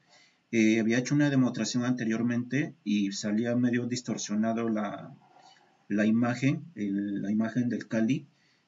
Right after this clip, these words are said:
Eso porque lo habíamos hecho la instalación de forma incorrecta, o sea, la actualización de forma incorrecta.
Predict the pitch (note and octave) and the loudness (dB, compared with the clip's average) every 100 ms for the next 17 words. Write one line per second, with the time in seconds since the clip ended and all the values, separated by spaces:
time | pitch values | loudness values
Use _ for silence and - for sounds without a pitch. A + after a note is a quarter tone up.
0 | - A2 - B2 B2 B2 - - A2+ G#2+ | -6 -4 0 0 2 0 -2 -6 -2 -2
1 | - G#2+ G#2+ A2 B2+ G#2 A2+ A#2 A#2 B2+ | 0 0 2 0 -2 -2 0 -2 -2 -6
2 | - A#2+ A2+ A2+ - G#2+ G#2 - A#2+ A2+ | -2 -2 0 -2 -2 -2 -2 -4 -2 -2
3 | G#2 - G#2+ A2 A2+ A2 G#2+ - G#2+ - | -4 -4 0 0 0 -2 -4 -4 -4 -4
4 | G#2 A2 G#2+ C3 C#3+ _ _ _ - A2 | -6 -4 -6 -6 -8 _ _ _ -14 -6
5 | A2+ G#2+ G#2+ A2+ G#2 G#2 G2+ B2 A#2 G#2 | 0 0 0 -2 -2 -2 -6 -4 -4 -4
6 | G#2+ G#2+ G#2+ A2 A2+ B2 - | -2 -2 -2 -2 -2 -4 -6